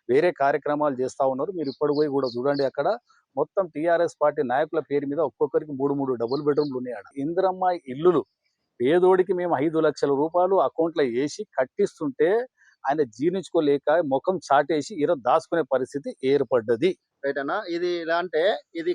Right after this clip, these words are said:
Speaker 2: కాంగ్రెస్ పార్టీ అధికారంలోకి వచ్చిన తర్వాత ఇందిరమ్మ ఇల్లు గత ప్రభుత్వం బీఆర్ఎస్ పార్టీ అధికారంలో ఉన్నప్పుడు ఎవరైతే బీఆర్ఎస్ పార్టీ నాయకులకే ఈ, ఆ, డబుల్ బెడ్‌రూమ్ అందించారంటున్నారు. మరి మీ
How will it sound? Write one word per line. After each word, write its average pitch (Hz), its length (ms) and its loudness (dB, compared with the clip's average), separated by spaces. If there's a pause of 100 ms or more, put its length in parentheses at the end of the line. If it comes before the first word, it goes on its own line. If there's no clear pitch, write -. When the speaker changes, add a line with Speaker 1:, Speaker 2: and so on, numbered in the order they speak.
Speaker 2:
కాంగ్రెస్ 170 380 -4
పార్టీ 175 200 -4
అధికారంలోకి 151 640 -4
వచ్చిన 143 240 -12
తర్వాత 135 380 -6 (300)
ఇందిరమ్మ 190 420 -2 (120)
ఇల్లు 170 300 -2 (600)
గత 160 200 0
ప్రభుత్వం 190 500 0
బీఆర్ఎస్ 175 600 0
పార్టీ 175 300 0
అధికారంలో 156 580 -2
ఉన్నప్పుడు 139 420 -4 (140)
ఎవరైతే 196 460 2
బీఆర్ఎస్ 196 560 0
పార్టీ 190 300 0
నాయకులకే 185 680 0 (240)
ఈ, 165 60 -6
ఆ, 151 140 0
డబుల్ 151 280 -4
బెడ్‌రూమ్ 165 300 -8
అందించారంటున్నారు. 139 800 -8 (280)
మరి 202 160 2
మీ 220 120 -2